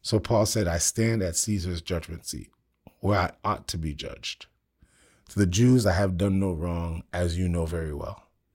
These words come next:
For if I am an offender or have committed anything deserving of death, I do not object to dying.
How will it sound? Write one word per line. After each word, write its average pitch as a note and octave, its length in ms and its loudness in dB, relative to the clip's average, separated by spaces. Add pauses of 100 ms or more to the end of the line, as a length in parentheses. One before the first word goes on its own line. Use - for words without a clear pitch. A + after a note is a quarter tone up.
(460)
For - 180 2
if F#2+ 140 4
I C3+ 140 8
am D3 100 8
an A#2+ 120 8
offender G#2 580 4
or F2 80 4
have E2+ 240 2
committed F#2 460 0
anything G#2 420 -2
deserving F2 440 -2
of D2+ 160 -6
death, F2 280 -2 (460)
I E2 100 -2
do E2 260 2
not G#2 180 2
object E2 420 -2
to - 60 -6
dying. - 440 -8